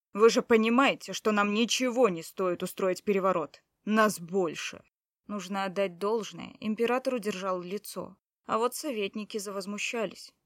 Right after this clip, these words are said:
Я поднял ладонь. Повторюсь, если они представляют для вас опасность, хоть и исключительно в вашем воображении, то я приму в Орбик Айс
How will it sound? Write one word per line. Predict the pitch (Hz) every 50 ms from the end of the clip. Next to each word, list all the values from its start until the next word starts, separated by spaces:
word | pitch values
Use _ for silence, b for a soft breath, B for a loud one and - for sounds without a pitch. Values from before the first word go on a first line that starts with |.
| _ _
Я | - 185 190 190 185 185 - - _
поднял | - 196 175 190 196 185 180 180
ладонь. | 175 196 190 180 180 165 - - _ _ _ _ _ _ _ _ _ _ _ _
Повторюсь, | - 208 - - 220 214 208 202 180 - - - _ _ _ _ _
если | - 202 214 220 220 - - 240
они | 240 233 220 202 185
представляют | 175 - 190 - - - 208 190 190 196 202 208 196
для | 185 208 214
вас | 202 202 - -
опасность, | 202 - - 190 180 175 - - 196 - - - - _ _ _ _
хоть | - - 208 196 - -
и | - 202 - -
исключительно | 208 - - 214 208 214 208 - - 214 - - 185 180 180 180
в | 175 175
вашем | 180 196 196 - - 190 180 180
воображении, | 170 175 170 165 - 175 175 160 170 180 175 170 175 180 202 - _ _ _
то | - 202
я | 214 220 220
приму | 220 220 214 214 220 226
в | 220 196 208
Орбик | 214 208 190 202 185 -
Айс | - 190 196 196 220 - - -